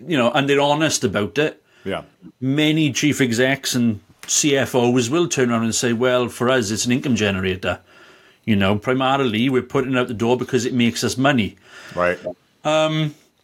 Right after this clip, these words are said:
Speaker 1: and then others will say, "Well, you know, it's a, it's a, it's, it's a loss. It's a, it's a, it's, um, was it, um, a loss-making, you know, exercise? But actually, you know, our purpose is bigger than,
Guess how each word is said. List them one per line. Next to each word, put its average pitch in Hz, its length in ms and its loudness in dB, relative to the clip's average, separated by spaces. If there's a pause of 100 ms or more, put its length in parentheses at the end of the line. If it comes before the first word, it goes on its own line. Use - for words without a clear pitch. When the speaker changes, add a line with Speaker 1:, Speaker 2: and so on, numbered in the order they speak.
(400)
Speaker 1:
and 160 140 0
then 151 320 0
others 147 380 0
will 147 120 0
say, 151 220 2
"Well, 143 300 2
you 147 80 2
know, 131 160 2
it's 143 180 0
a, 135 60 4
it's 131 260 0
a, 143 120 0
it's, - 440 -2
it's 131 180 0
a 123 60 2
loss. 127 500 0
It's 131 200 -2
a, 131 100 0
it's 120 240 -2
a, 117 360 0 (100)
it's, - 600 -4
um, 107 460 2
was 104 160 -2
it, 104 180 -2
um, 104 540 2
a 113 80 2
loss-making, 113 1000 0
you 110 120 -4
know, 104 200 -2
exercise? 113 580 -2
But 117 180 2
actually, 113 540 0 (320)
you 120 80 -2
know, 113 260 2 (180)
our 117 200 0
purpose 120 440 0
is 110 120 -2
bigger 120 300 0
than, 113 420 -2